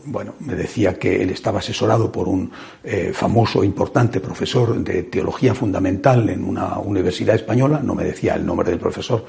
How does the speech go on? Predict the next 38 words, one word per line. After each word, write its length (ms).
ni 100
el 80
nombre 280
de 80
la 80
universidad, 680
y 60
que 200
este 160
profesor 480
le 80
había 200
dicho 300
que 220
yo 320
no 260
tenía 440
razón 500
en 160
mis 200
exposiciones 680
porque 300
el 100
dogma 440
tiene 220
que 80
evolucionar. 560
Hablan, 500
hoy 200
hablan 320
del 220
dogma 560
evolutivo 720
y 60
de 120
la 100
moral 480
evolutiva. 680